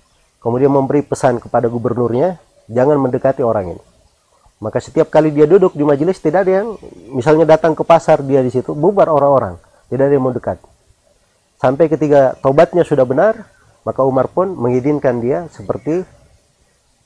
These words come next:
kembali seperti sedia kala. Ya, itu pendidikan Umar. Dan terbukti ketika terjadi fitnah di masa Khawarij, Sobiq ini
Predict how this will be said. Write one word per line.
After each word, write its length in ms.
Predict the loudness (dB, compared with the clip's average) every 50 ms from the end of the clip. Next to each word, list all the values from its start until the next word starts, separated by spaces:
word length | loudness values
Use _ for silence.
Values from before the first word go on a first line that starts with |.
| _ _ _ _ _
kembali 400 | -10 -4 0 0 0 0 0 -4
seperti 400 | -6 -8 -10 -10 -8 -8 -8 -8
sedia 320 | -6 -6 -4 -2 -2 -2
kala. 320 | -4 -6 -8 -8 -8 -12 -14 -18 _ _ _ _ _ _ _ _ _ _ _ _ -16
Ya, 240 | -16 -16 -16 -12 -8 -6
itu 160 | -4 -4 -2 -2
pendidikan 480 | 0 0 0 0 0 -2 -2 -2 -2
Umar. 240 | -2 -2 -2 -4 -4 -8 -14 -16 -8 -6
Dan 160 | -4 -4 -2
terbukti 400 | -2 -2 0 0 0 0 -2 -4
ketika 320 | -2 -2 -2 0 0 0
terjadi 560 | -2 -2 0 2 2 2 2 0 -2 -2 -4 -4 -4
fitnah 260 | -4 -2 0 0 0
di 140 | 0 2 0
masa 240 | -2 0 -2 -4 -2
Khawarij, 400 | 0 2 4 4 2 0 -2 -6 _ -16 -20 _ _ _ _ _ _ _ _ _ _ _
Sobiq 400 | _ 0 0 4 4 4 4 4
ini 400 | 2 2 4 4 4 2 0 -4